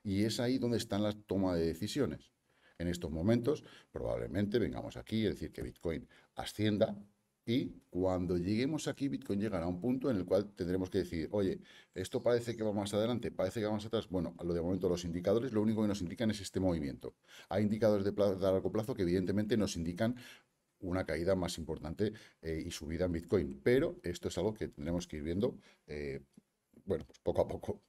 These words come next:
porque no es, no es algo que se produzca en dos días. Vale, esto en cuanto al U S D T. Vamos a la gráfica de Bitcoin y, bueno, pues vemos la inversa, que ha llegado a una zona y de la cual está empezando a rebotar. Tenemos ahora una,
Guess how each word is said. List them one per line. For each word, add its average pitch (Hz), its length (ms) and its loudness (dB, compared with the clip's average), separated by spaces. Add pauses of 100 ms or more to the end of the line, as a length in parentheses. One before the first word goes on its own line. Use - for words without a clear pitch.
porque 71 240 -8
no 73 80 -4
es, 73 80 -8
no 78 180 -2
es 78 80 -6
algo 78 140 0
que 71 60 -8
se 85 100 -4
produzca 85 400 0
en 85 100 -4
dos 76 160 -6
días. 55 300 -8 (360)
Vale, - 220 -4
esto 101 160 -2
en 123 80 2
cuanto 120 440 4
al 85 160 0
U 82 60 2
S 87 200 -4
D 90 140 0
T. 69 60 -8
Vamos 101 360 0
a 92 220 0
la 80 260 0
gráfica 78 380 -2
de 69 60 -2
Bitcoin 101 520 0
y, 92 60 0
bueno, 90 220 0
pues 73 140 -6
vemos 82 240 0
la 90 80 2
inversa, 76 400 2 (320)
que 71 100 -8
ha 60 40 -2
llegado 60 220 -4
a 62 40 -8
una 69 100 -6
zona 110 480 0
y - 280 -4
de - 100 -6
la 69 120 -4
cual 71 160 -2
está 76 160 -10
empezando 85 280 0
a 76 60 0
rebotar. 69 320 0
Tenemos 76 320 -8
ahora 80 200 -2
una, 78 380 -4